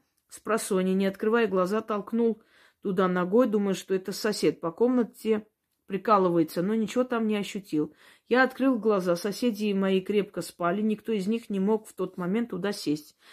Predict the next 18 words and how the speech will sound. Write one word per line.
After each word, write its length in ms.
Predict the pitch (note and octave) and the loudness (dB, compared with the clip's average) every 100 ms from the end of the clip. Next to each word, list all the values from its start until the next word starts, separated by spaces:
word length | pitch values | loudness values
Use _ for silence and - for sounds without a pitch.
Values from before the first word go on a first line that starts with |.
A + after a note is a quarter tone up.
| - - _ | -20 -20 _
Где-то 260 | A#3+ B3+ B3 | 0 0 0
примерно 540 | A#3 A#3 B3+ B3 A#3 | 2 4 4 4 0
в 60 | G3+ | -2
следующую 640 | A3 A3+ G3 G3 - G3 | 2 4 4 -4 -4 -4
ночь 340 | F#3 F#3+ G3 | -2 -2 -4
или 120 | F#3+ F#3 | -6 -6
спустя 360 | - F#3+ A3 | -8 -4 -4
какой-то 540 | A3+ G3+ G3+ G3 F#3 F3+ | -4 -4 -2 -2 -2 -2
небольшой 460 | F#3 G3 G3 G3+ | -2 -2 -2 -4
промежуток 580 | G3 F3 F3 F#3 F3 E3 | -2 -4 -2 -2 -4 -4
времени, 360 | F3 G3 A3+ B3 | -2 0 0 0
точно 340 | F#3+ F#3+ - | -2 -2 -4
не 80 | G#3 | -6
помню, 460 | G3+ G#3+ G#3+ G#3+ G#3 - - - - | -4 -2 0 0 -4 -16 -20 -18 -14
история 360 | - B3+ C4+ | 0 4 4
повторилась. 720 | C4+ A3 - A3+ F#3 D3+ E3 | 2 -4 -4 -2 0 0 -2
Тоже 280 | - B3+ F#3 | -2 0 0
примерно, 600 | E3+ F#3 F3+ F3 E3+ E3 | -2 -4 -2 0 -2 -4